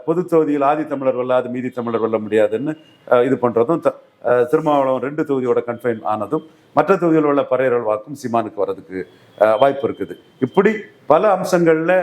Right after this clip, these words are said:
அஹ், சீமானுக்கு வந்து வாக்குகள் வர வாய்ப்பு இருக்குது. அஹ், அதிமுக, அஹ், வந்து தூத்துக்குடி மாவட்டத்துல ரொம்ப பலகீனப்பட்டதாட்டு, ம், ராஜசேகர், நாம் தமிழர்ல அங்க ஒரு பெரிய ஸ்ட்ராங் மேன், அஹ், ஏற்கனவே அங்க களத்துல நின்னு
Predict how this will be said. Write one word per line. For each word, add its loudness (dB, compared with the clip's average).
அஹ், 0
சீமானுக்கு -2
வந்து 0
வாக்குகள் -2
வர 0
வாய்ப்பு -2
இருக்குது. -4
அஹ், 2
அதிமுக, -2
அஹ், 2
வந்து -2
தூத்துக்குடி 0
மாவட்டத்துல 0
ரொம்ப 0
பலகீனப்பட்டதாட்டு, -2
ம், -4
ராஜசேகர், 2
நாம் 0
தமிழர்ல 0
அங்க 0
ஒரு 2
பெரிய -2
ஸ்ட்ராங் 0
மேன், -2
அஹ், 2
ஏற்கனவே 0
அங்க 0
களத்துல -2
நின்னு -4